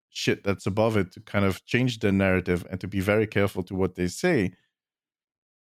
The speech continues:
But the way they've said it, w-, one example is that the new producer,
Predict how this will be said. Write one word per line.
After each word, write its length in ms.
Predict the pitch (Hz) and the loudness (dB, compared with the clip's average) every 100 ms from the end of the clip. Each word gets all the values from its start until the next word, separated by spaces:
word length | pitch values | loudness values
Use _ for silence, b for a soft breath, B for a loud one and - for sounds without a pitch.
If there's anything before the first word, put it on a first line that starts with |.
| _ _ _ _ _ | _ _ _ _ _
But 120 | 127 | -4
the 80 | 143 | 0
way 200 | 139 143 | 2 2
they've 140 | 127 | 2
said 220 | 110 104 80 | 2 2 2
it, 220 | 78 - | 0 -4
w-, 200 | 98 95 | -4 -2
one 240 | 98 123 | 0 2
example 460 | 117 107 113 113 104 | 2 2 0 2 2
is 140 | 104 | 2
that 240 | 107 101 - | 2 0 0
the 80 | |
new 160 | 98 127 | 0 0
producer, 760 | - 113 107 101 - 135 151 | 0 -2 2 0 2 0 0